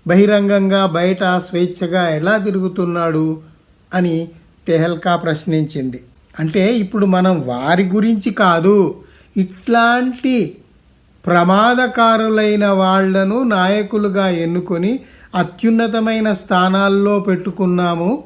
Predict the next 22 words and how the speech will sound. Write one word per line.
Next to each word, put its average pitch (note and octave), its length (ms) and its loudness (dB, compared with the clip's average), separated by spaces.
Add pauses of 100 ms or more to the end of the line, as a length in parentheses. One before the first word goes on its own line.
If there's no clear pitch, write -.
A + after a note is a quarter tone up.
(420)
ఈ G3+ 140 2
దేశ F#3 340 2
ప్రజలు, F#3 600 0
ఈ G#3+ 160 0
దేశ F3+ 320 -2
ప్రజల F3+ 460 -2
వివేచన, F#3 880 -2
విజ్ఞత F#3 680 -2 (420)
ఏమైంది? G#3+ 1200 2 (280)
అన్-, G3 180 4 (120)
అట్లాగే A3 540 2
ఈ G3+ 240 2
దేశంలో G#3+ 580 2
పనిచేస్తున్న G3 800 0
అనేక G#3 600 0
వ్యవస్థలు, G#3 1040 0 (440)
అందులో G3+ 640 2
ఉన్న G#3 240 2
అధికారులు, G3+ 720 2
అధిపతులు F#3+ 760 0
ఎవరైతే F3+ 520 -2
ఉన్నారో D#3+ 600 -2